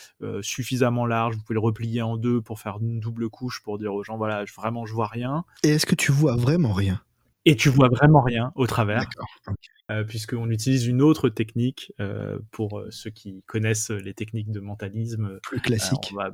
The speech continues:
Speaker 1: plus classique, on est sur du Gypsy Peak. Voilà, on, le nom est, est lâché. Euh, et puis les sacs sont très bien conçus. On va le dire, ils ont un marquage, hein, c'est pas un secret pour personne, la psychométrie, ça marche comme ça. Donc ils ont
Speaker 2: Ouais.
Speaker 1: un marquage, euh,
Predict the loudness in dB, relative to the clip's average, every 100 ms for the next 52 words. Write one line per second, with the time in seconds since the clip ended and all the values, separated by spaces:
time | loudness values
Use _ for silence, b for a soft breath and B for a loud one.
0 | -8 -4 0 2 0 -2 -2 -4 -6 -4
1 | -2 -2 -2 -2 -2 -2 -2 -2 -2 -2
2 | -8 -8 -4 -4 -6 -10 -6 0 2 4
3 | 4 4 4 4 2 2 2 2 2 0
4 | 0 0 2 2 2 2 2 2 0 -6
5 | -16 -12 -6 -4 0 2 2 0 -2 -6
6 | -4 -4 -6 _ -6 -4 0 2 2 0
7 | -2 -4 0 0 0 -2 -8 -10 -8 -8
8 | -8 -10 -4 -4 -4 -10 -10 -4 -4 -4
9 | -8 -8 -10 -8 -8 -8 -10 -10 -8 -4
10 | -4 -6 B B B B -4 0 2 2
11 | 0 -2 0 0 0 -8 -8 -4 -2 -4